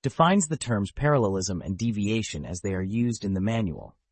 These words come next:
States that the manual is intended for coders with some level of experience with poetic and rhetorical language. Core, twenty-five hundred plus words, presents a detailed discussion of each of the five dimensions of parallelism:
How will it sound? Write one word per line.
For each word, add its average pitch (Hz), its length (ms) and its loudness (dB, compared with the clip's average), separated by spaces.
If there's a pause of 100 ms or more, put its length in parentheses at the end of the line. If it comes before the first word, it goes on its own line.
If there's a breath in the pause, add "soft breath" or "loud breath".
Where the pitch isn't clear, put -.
(520)
States - 420 2
that 151 160 0
the 127 80 2
manual 120 540 2
is 104 160 -2
intended 143 440 0
for - 140 -8
coders 104 540 0
with 87 100 -8
some 131 300 2
level 123 280 2
of 101 120 0
experience 98 760 -4
with - 200 -10
poetic 123 500 2
and 101 100 -4
rhetorical 104 600 -2
language. 87 560 -6 (840)
Core, 143 480 2
twenty-five 156 500 2
hundred 127 260 -2
plus - 320 -4
words, 87 480 -4 (300)
presents 135 380 2
a 117 60 2
detailed 143 580 0
discussion 110 560 -2
of 82 100 -6 (140)
each 160 220 -4
of 143 100 -2
the 123 80 -2
five 120 440 0
dimensions 98 680 -2
of - 200 -14
parallelism: 107 760 -4